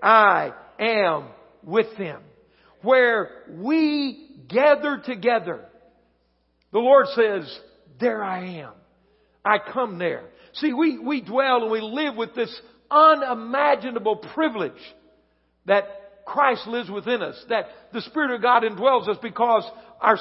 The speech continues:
sins are forgiven and that we, we've been given relationship.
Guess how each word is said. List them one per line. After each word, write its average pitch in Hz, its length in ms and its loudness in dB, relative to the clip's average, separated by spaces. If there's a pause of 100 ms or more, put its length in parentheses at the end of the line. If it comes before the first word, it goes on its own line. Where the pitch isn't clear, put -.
sins 262 240 -6
are 202 80 -4
forgiven 202 440 -2
and 196 120 -4
that 208 160 0 (220)
we, 240 180 -6
we've 208 280 -8
been 220 180 -8
given 233 240 -6
relationship. 220 840 -2